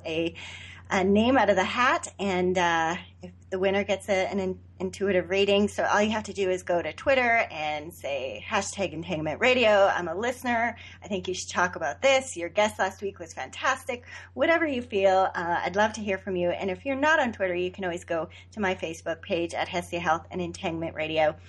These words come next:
and do the same thing and just say you're a listener and you'd love to be included in the contest. So, um, next week, I have a dear friend, a local Boisean. His name's Mark Flory. He's also a very gifted intuitive,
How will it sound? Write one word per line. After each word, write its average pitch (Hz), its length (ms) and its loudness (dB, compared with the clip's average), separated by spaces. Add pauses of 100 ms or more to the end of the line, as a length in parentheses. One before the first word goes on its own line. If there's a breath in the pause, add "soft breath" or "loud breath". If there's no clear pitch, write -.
(400 loud breath)
and 175 360 -4 (300)
do 202 160 6
the 190 100 4
same 185 340 4
thing 165 280 -2
and 156 100 -4
just 165 200 -6
say 165 180 0
you're 156 160 0
a 156 80 0
listener 170 640 2
and 160 180 -8
you'd 156 160 -10
love 160 180 4
to 156 280 -4 (120)
be 180 140 2
included 170 540 -2
in 156 160 -4
the 156 80 -6
contest. - 600 -4
So, 160 220 4 (720 loud breath)
um, 214 360 6
next 269 340 0
week, 302 240 -4
I 220 120 0
have 196 360 0
a 175 200 0
dear 165 220 0
friend, 170 400 -2
a 185 80 4
local 170 360 -2
Boisean. 160 640 -2
His 226 180 -2
name's 165 240 -4
Mark 143 240 -2
Flory. 160 340 -2
He's 180 160 -6
also 151 320 2
a 147 60 2
very 143 300 -2 (420 loud breath)
gifted 208 460 2
intuitive, 220 1000 4